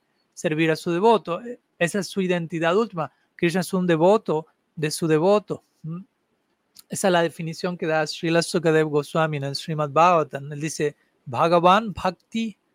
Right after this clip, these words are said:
Bhagavan Bhakta Bhakti Mam". Básicamente él dice, "Bhagavan es un bhakta de sus bhaktas". Bhakta significa devoto. Entonces, Bhagavan es un devoto de sus devotos. Entonces, esa es su ocupación última.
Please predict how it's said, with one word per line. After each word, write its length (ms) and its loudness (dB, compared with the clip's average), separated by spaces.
Bhagavan 460 2
Bhakta 420 0
Bhakti 400 0
Mam". 340 -6
Básicamente 640 -2
él 60 0
dice, 240 0
"Bhagavan 600 2
es 180 -4
un 160 -2
bhakta 580 2
de 200 -2
sus 240 -4
bhaktas". 680 -4
Bhakta 480 -4
significa 460 -2
devoto. 400 0
Entonces, 200 -10
Bhagavan 340 2
es 160 -6
un 100 -6
devoto 440 2
de 80 -2
sus 200 -10
devotos. 640 -6
Entonces, 300 -8
esa 160 4
es 60 2
su 100 0
ocupación 540 0
última. 500 -4